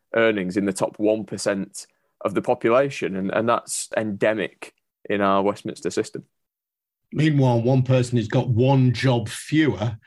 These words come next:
Speaker 2: is Gavin Williamson. And there have been the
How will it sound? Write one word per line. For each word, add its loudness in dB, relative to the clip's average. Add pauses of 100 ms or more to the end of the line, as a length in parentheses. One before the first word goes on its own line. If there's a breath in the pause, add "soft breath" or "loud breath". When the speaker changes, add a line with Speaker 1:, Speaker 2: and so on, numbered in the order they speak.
(280 soft breath)
Speaker 2:
is 0 (160)
Gavin 4
Williamson. 0
And 2 (500 loud breath)
there 2
have 4
been 4
the 2